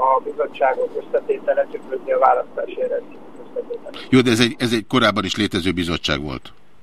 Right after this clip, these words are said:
Speaker 1: Hát más néven, meg más összetételben, de létezett.
Speaker 2: Hogyan lettek ennek a bizottságnak a tagjai a hölgyek?
Speaker 1: Hát elmondtam, a választási eredmények függvényében annyi helyet kapott az L M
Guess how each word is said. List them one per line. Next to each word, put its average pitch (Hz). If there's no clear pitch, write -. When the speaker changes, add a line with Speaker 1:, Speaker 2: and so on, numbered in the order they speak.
Speaker 1:
Hát 240
más 156
néven, 156
meg 143
más 143
összetételben, 139
de 143
létezett. -
Speaker 2:
Hogyan 131
lettek 113
ennek 110
a 123
bizottságnak 101
a 87
tagjai 90
a 78
hölgyek? 78
Speaker 1:
Hát -
elmondtam, 165
a 156
választási 139
eredmények 131
függvényében 156
annyi 147
helyet 135
kapott -
az -
L 151
M 151